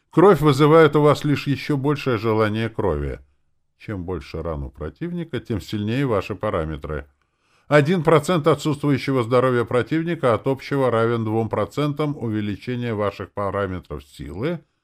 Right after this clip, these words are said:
ловкости и скорости атак. Выбор должен был сделать только один, после чего остальные два пути будут закрыты для дальнейшего развития.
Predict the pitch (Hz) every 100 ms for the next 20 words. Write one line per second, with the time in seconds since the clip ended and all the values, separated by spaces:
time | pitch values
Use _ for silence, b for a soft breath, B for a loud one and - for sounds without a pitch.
0 | _ _ - 76 76 71 - 117 _ 170
1 | - - - 92 85 90 _ 98 87 85
2 | - - _ _ _ _ _ _ _ -
3 | 110 151 123 95 95 90 90 85 82 107
4 | 143 135 - 101 - 113 117 90 90 78
5 | 71 b b b 147 147 147 151 151 135
6 | - 139 131 135 120 127 113 131 147 165
7 | 127 127 113 123 110 - 113 127 156 156
8 | 107 104 92 90 87 98 98 101 101 78
9 | 57 - 57 57